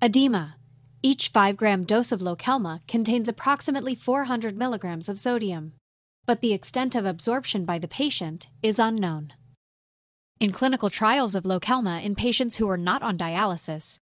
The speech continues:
edema was observed and was generally mild to moderate in severity, and was more commonly seen in patients treated with fifteen grams once daily.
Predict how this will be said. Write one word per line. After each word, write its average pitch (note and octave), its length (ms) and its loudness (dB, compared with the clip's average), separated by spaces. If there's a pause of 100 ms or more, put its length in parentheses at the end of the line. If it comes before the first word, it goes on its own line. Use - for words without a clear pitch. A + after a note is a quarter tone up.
(240)
edema C#4 380 2
was D4 160 0
observed G3+ 640 -4
and G#3+ 160 -2
was A3+ 140 0
generally A#3 420 0
mild F#3+ 420 -2
to A3+ 80 -4
moderate A3 420 -2
in F#3+ 120 -6
severity, G#3 640 -4 (320)
and C4+ 180 0
was C#4 160 -2
more C4+ 160 0
commonly C4+ 480 -2
seen G#3+ 320 -2
in E3+ 120 -6
patients G3 460 -4
treated F#3+ 400 -4
with F#3+ 140 -4
fifteen B3+ 520 -2
grams G3+ 540 -4
once F#3+ 320 -4
daily. E3 460 -8